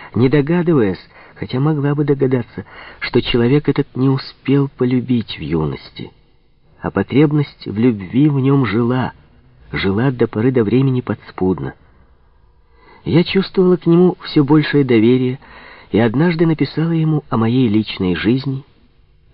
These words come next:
о любви к человеку, который трагически погиб. После этого письма он долго молчал. Потом переписка возобновилась,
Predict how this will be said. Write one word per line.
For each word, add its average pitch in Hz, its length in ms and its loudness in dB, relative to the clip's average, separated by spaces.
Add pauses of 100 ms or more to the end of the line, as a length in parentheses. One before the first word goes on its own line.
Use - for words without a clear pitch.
(120)
о - 80 -4
любви 95 480 -4
к - 100 -14
человеку, 85 680 -4 (500)
который 123 360 -4
трагически - 680 -6
погиб. 60 480 -8 (1300)
После 139 300 2
этого 131 220 2
письма 123 380 -2
он 135 140 0
долго 107 280 0
молчал. 73 600 -8 (960)
Потом 147 260 2
переписка 151 480 2
возобновилась, 135 720 2